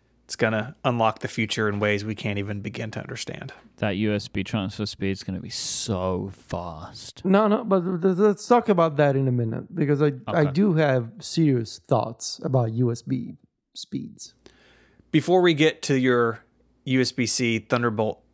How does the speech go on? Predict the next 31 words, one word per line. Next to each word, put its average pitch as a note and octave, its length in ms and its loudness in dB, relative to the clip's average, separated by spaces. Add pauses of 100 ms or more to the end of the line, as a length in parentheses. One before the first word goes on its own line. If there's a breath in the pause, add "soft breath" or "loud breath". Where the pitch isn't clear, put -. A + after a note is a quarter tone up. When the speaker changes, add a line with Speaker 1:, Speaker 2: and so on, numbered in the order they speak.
Speaker 1:
stuff, - 560 -4
uh, A#2 380 2 (120)
I C#3 80 4
do D3+ 420 4 (140)
just C3 160 -4
wanna C#3+ 220 4
very C#3+ 340 4
quickly D#3 560 2
touch D3 320 -2
base C#3+ 320 2
on C3+ 240 -2
the C3 380 2
custom-, D#3 460 0 (260)
customizable D#3 1000 2 (500 loud breath)
action D#3 380 2
button. G#3+ 460 0 (180 soft breath)
That's D3+ 140 0
something F#3 220 6
that E3 120 4
has, C#3+ 140 0
like, - 160 0
come E3+ 220 4
and D#3 120 2
gone D3+ 440 6
out E3 220 4
of F3 260 0
the F3+ 100 4
rumors, F#3+ 720 2 (360 loud breath)
but D3 120 4
I C#3 80 4
think D3 340 0